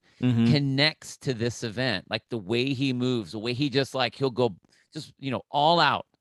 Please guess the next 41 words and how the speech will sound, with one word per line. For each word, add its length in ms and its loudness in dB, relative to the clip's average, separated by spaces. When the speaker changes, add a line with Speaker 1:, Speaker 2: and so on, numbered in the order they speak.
Speaker 2:
all 280 4
out, 300 0
whatever, 460 0
whatever 360 -2
it 80 -10
takes 280 -4
to 100 -8
go 240 4
as 120 0
fast 360 -2
and 80 -6
as 80 -8
hard 220 2
as 40 -4
he 120 -8
can. 440 -2
You 80 0
know, 100 2
"Oh, 200 2
he's 260 2
gonna 180 2
implode 520 0
or 100 2
he's 140 0
gonna 180 -2
win." 280 -2
I 40 -12
mean, 160 -6
it 160 -2
all 480 4
comes 400 -2
from 220 -8
this 260 0
event 480 -2
and 120 -4
how 280 4
he 160 0
was, 220 -4
it's, 540 -14
oh, 240 -18
man. 280 -10